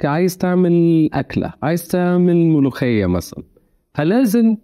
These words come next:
حد يديك الوصفة اللي هي مجموعة الخطوات أو الأوامر اللي تبدأ تنفذها، هو ده الألجوريزم عشان تبدأ تعمل الملوخية دي. وده كمان في الأوبجكت أورينتد ليه وصف تاني، أو اللي هي ال أو أو بي، بعد كده هتعرفه مستقبلًا يعني.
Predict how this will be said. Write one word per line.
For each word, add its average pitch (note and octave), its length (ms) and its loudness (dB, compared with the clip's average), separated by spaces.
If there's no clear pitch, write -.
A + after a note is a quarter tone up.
حد F3+ 280 -2
يديك D#3+ 400 0
الوصفة G#3 680 -2
اللي B2 160 0
هي C#3+ 120 0
مجموعة C3+ 480 0
الخطوات C3 680 -2
أو E3 200 -2
الأوامر E3+ 680 0
اللي A#2+ 220 0
تبدأ F#3+ 340 -2
تنفذها، E3 760 -2
هو E3 220 0
ده D#3+ 120 0
الألجوريزم D#3+ 960 0
عشان F3 580 0
تبدأ D#3+ 400 0
تعمل D#3+ 480 0
الملوخية B2 640 0
دي. D#2+ 200 -6
وده F#3 280 0
كمان F#3 640 2
في - 160 -10
الأوبجكت C#3+ 500 0
أورينتد C3+ 480 0
ليه C#3+ 80 2
وصف C#3+ 340 -2
تاني، A2 320 -2
أو G2+ 180 0
اللي A2+ 140 2
هي C3 60 0
ال B2+ 100 -2
أو C#3+ 160 0
أو C3+ 140 0
بي، C3 180 0
بعد A2 200 -2
كده C3 260 -2
هتعرفه A#2 480 -2
مستقبلًا A#2 560 -2
يعني. F2+ 320 -2